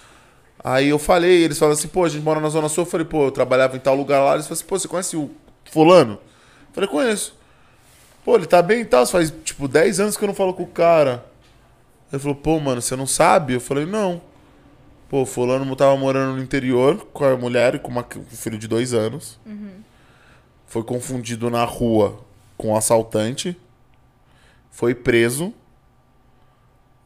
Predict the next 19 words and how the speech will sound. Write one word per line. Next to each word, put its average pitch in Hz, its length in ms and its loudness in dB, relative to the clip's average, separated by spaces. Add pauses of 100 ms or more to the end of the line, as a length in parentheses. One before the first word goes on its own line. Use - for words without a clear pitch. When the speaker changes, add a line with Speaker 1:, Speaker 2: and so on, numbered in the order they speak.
Speaker 1:
E 101 60 -8
pra 127 260 6
ele 131 100 2
provar 123 540 6
que 120 120 -6
ele 120 100 2
era 117 100 2
inocente, 117 440 -4
demorou 120 280 -2
cinco 139 600 -4
anos." 95 480 -8 (1120)
Speaker 2:
Bem-vindo 208 640 -12
ao 202 100 -10
Brasil. 202 720 -8
<laughs> - 120 -16
Speaker 1:
Não, 151 320 -2
e 127 100 -4
tipo - 240 -6
assim, 127 380 -4